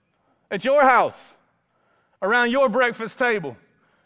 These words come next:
with a D N A guide or the Word of God or a helpful resource to help them understand?" Teach 'em. Yeah, remember Jesus said, "Go and make disciples of all nations,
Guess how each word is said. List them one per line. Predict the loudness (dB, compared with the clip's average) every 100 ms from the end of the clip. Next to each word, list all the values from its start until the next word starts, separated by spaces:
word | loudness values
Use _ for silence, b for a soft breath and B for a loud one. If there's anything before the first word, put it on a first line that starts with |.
| _ _ _ _ -10
with | -8
a |
D | -6 -2 -2
N | 0
A | -2
guide | -2 0 2 2 -2
or | -6 -12 _ -10
the | -2
Word | 0 0
of | -2
God | 0 2 4 2 -2
or | -8 -12 _ _ _ _
a | -6
helpful | -4 -4 -4
resource | -2 -2 -4 -4 -6 -4
to |
help | -4 -4
them | -4 -4
understand?" | -4 -8 -6 -4 -2 -4 -6
Teach | -8 -8 -10
'em. | -4
Yeah, | -4
remember | -2 -2 -4
Jesus | -6 -6 -6
said, | -6 -2
"Go | -2
and | 0
make | -2
disciples | -4 -2 0 0 -4
of | -2
all | -2
nations, | -2 -4 -6 -12 -14